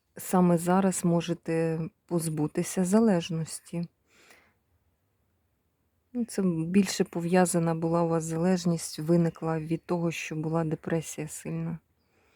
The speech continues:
Наче так. І вас, ну, щоб хоч як-то вас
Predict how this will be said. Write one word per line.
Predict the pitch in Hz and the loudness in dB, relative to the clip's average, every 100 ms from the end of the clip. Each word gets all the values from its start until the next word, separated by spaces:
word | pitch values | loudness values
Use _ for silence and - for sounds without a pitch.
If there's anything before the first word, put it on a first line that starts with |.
| _ _ _ _ | _ _ _ _
Наче | 160 160 - 180 | -8 -8 -14 -18
так. | - 165 _ _ _ _ _ _ _ _ _ _ _ | -14 -14 _ _ _ _ _ _ _ _ _ _ _
І | 165 156 160 196 _ | -6 -6 -6 -10 _
вас, | 165 156 - - - _ _ _ _ _ _ | -6 -4 -6 -8 -12 _ _ _ _ _ _
ну, | 220 165 143 _ _ | -2 -2 -4 _ _
щоб | _ - 151 160 - _ 175 151 _ _ _ | _ -14 -10 -12 -14 _ -16 -16 _ _ _
хоч | - - 160 | -12 -6 -2
як-то | 151 190 165 | -2 -6 -8
вас | 156 - - - | -6 -4 -6 -8